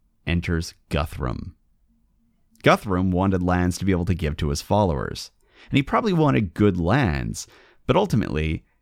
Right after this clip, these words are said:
he just wanted land. And Ceolwulf knew that there were some nobles who were less politically aligned with him than others, and the power of those nobles came from their lands.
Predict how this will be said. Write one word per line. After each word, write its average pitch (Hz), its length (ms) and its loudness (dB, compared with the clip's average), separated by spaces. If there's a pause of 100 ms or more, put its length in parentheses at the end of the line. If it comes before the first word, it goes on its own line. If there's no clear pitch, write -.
(160)
he 175 120 0
just - 200 -2
wanted 98 300 2
land. 76 540 -2 (920)
And 85 200 0
Ceolwulf 87 760 0
knew 104 280 4
that 98 160 2
there 95 100 0
were 87 100 0
some 127 440 0
nobles 87 540 2
who 92 100 -4
were 87 100 2
less 92 240 0
politically 95 500 -2
aligned 101 380 2
with 73 180 -6
him 69 220 -4
than 80 160 -2
others, 82 580 -2 (720)
and 85 140 0
the 78 60 -2
power 123 500 2
of 71 100 -4
those 73 300 -4
nobles 69 560 -4 (320)
came 90 340 0
from 87 220 0
their 80 160 0
lands. 73 720 -4